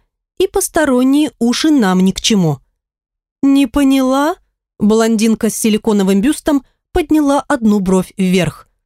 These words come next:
«Ты вроде сам намекал, а теперь заднюю включаешь». «Я по делу, так что не обижайся». Еще раз улыбнулся, на что женщина скривила свой очаровательный носик и фыркнула. «Давай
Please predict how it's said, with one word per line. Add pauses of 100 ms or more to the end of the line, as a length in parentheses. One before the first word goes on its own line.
(140)
«Ты
вроде
сам
намекал, (340)
а
теперь
заднюю
включаешь». (600)
«Я
по
делу, (440)
так
что
не
обижайся». (480)
Еще
раз
улыбнулся, (300)
на
что
женщина
скривила
свой
очаровательный
носик
и
фыркнула. (720)
«Давай